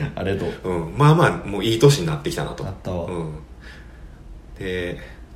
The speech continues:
Speaker 2: 日常生活を送ってる中で、
Speaker 1: うん。
Speaker 2: 大人になったなって感じる瞬間がちらほらあんねんな。
Speaker 1: うん。
Speaker 2: そういうのを、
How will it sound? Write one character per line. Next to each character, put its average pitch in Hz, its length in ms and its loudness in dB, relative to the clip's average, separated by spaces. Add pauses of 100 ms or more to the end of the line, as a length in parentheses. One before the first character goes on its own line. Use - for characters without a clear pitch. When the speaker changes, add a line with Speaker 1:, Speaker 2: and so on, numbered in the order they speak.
(520)
Speaker 2:
日 147 300 2
常 147 160 2
生 147 160 2
活 80 240 -4
を 85 40 0
送 80 140 -4
っ - 20 -8
て 71 160 -4
る 85 280 -2
中 76 240 -2
で、 78 160 -2
Speaker 1:
う 73 140 -2
ん。 104 60 0 (300)
Speaker 2:
大 - 100 0
人 147 260 6
に 190 60 4
な 104 100 6
っ - 80 -8
た 90 100 2
な 85 120 2
っ 69 40 -2
て 87 80 0
感 87 180 0
じ 87 100 -2
る 82 80 0
瞬 85 200 0
間 82 200 -2
が 78 220 -2 (180)
ち - 160 -2
ら 117 120 4
ほ 160 120 4
ら 82 140 4
あ 73 40 -2
ん 71 80 -2
ね - 80 -6
ん - 60 -10
な。 - 80 -12
Speaker 1:
う - 40 -6
ん。 113 320 0 (180)
Speaker 2:
そ 180 220 0
う 180 60 6
い 185 60 6
う 165 60 6
の 113 140 4
を、 95 260 2